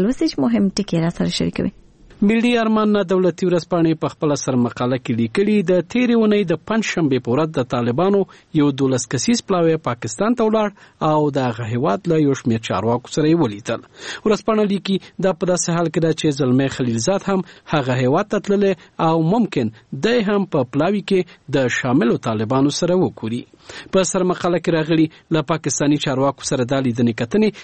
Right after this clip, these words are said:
Speaker 2: امریکا ته د پاکستان د صدراعظم تر سفر وروسته کیږي او ویل کیږي چې ښایي عمران خان د امریکا د ولسمشر ډونالډ ټرمپ سره په لیدنه کې دا غوښتي وي چې د خلیلزاد او طالبانو ترمنځ د سولې خبرې بیا پیل شي. سر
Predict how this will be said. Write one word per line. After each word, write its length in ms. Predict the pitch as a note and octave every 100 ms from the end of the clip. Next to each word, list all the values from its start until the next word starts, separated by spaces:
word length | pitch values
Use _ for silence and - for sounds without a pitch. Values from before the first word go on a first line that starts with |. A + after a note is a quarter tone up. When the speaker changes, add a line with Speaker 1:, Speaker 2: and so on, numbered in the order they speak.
| - E3+
Speaker 2:
امریکا 400 | D#3+ E3+ A3+ A3+
ته 140 | A3 F#3
د 100 | D#3
پاکستان 500 | C3 C3 - E3+ E3
د 100 | C#3 -
صدراعظم 500 | A2+ A#2 A#2 D3+ D#3
تر 60 | C#3+ -
سفر 280 | A#2+ D#3+ D#3+
وروسته 360 | D#3+ A2 -
کیږي 380 | A#2+ C3 A2+ B2+ - - - C3+
او 60 | B2
ویل 180 | B2 A#2 -
کیږي 200 | G3 G#3
چې 80 | G#3+ F#3+ - - -
ښایي 400 | B3 B3+ A3 D3
عمران 280 | B2+ B2+ B2+
خان 200 | G3+ A3 - - E3+
د 120 | F3+
امریکا 320 | F3+ F3+ A3 A#3
د 120 | F#3+
ولسمشر 520 | C#3 B2 D#3+ - G3 F3 - - C#3
ډونالډ 360 | D3+ D3 B2+ A2+
ټرمپ 220 | G3 A3 -
سره 160 | F3 -
په 120 | B2
لیدنه 300 | A2+ E3 F#3
کې 120 | E3+ C3+
دا 60 | A#2
غوښتي 280 | A#2 G3 - A3
وي 80 | G3+
چې 100 | A3+ G3+ - D3
د 160 | F3 D#3+
خلیلزاد 480 | F#3 F#3 E3 A3+ A#3+ -
او 60 | F3 E3 B2+
طالبانو 440 | A#2+ E3+ G#3 F#3
ترمنځ 280 | F3+ F3+ F3+ E3 E3 - - C3+
د 120 | C3 -
سولې 280 | - A3 C3 -
خبرې 340 | G#2+ C#3 D#3 D#3+ _ F3
بیا 120 | E3+ G#2+ -
پیل 160 | A#2+ A#2
شي. 140 | - C3+ - - -
سر 240 | - F#3+